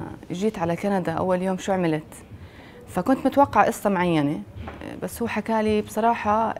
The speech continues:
آه، كنا كتير شوبانين أنا وأخوي، ويعني قضينا اليوم عم نحاول نلاقي بركة سباحة نسبح فيها. فأنا قلت له إنه فكرتك شكلها أحسن من فكرتي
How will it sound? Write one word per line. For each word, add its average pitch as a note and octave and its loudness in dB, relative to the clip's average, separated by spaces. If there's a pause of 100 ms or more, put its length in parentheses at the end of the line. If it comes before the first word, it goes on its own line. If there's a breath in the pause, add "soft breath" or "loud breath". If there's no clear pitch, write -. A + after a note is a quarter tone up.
(120)
آه، F3 -2
كنا G3+ -2
كتير A3+ -2
شوبانين F#3 0 (260)
أنا F3+ 2
وأخوي، D#3 0 (600 loud breath)
ويعني F3+ 0
قضينا A3+ 8
اليوم G#3+ 4
عم F3 4
نحاول F#3+ 0
نلاقي F#3+ 6
بركة F#3 0
سباحة E3 2
نسبح D#3 -4
فيها. D3 -8 (720 loud breath)
فأنا A3 4
قلت A3+ 2
له B3 6
إنه G3 2
فكرتك A#3 -2
شكلها G3+ 0
أحسن - 0
من F#3 4
فكرتي F#3+ -2